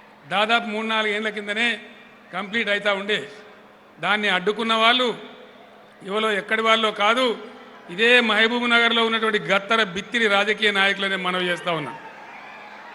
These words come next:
వాళ్ళు చేయలే, ఏనాడు నోరు తెరవలే. తెలంగాణకు శత్రువులు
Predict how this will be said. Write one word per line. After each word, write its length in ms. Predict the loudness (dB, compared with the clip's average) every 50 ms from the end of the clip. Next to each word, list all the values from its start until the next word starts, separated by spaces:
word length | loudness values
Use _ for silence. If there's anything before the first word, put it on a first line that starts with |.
| -20 -20 -20 -20 -20 -20 -18 -8 -2
వాళ్ళు 240 | 2 4 4 4 4
చేయలే, 560 | 2 2 4 6 6 8 8 8 6 6 2 -4 -12 -16 -18 -20 -20 -20 -20 -20 -20 -20 -20 -20 -20 -20 -20 -20 -18 -8 -2
ఏనాడు 320 | 0 2 2 2 2 2
నోరు 220 | 0 -2 -2 -4 -4
తెరవలే. 440 | -4 -4 -4 -2 -2 -2 -2 -4 -6 -10 -18 -20 -20 -20 -20 -20 -20 -20 -20 -20 -20 -20 -20 -20 -18 -12 -10 -8 -8 -8 -10 -12 -10 -8
తెలంగాణకు 520 | -4 -2 -2 -2 0 0 0 0 0 -2
శత్రువులు 640 | -4 -6 -8 -8 -4 -4 -4 -2 0 0 0 0 -2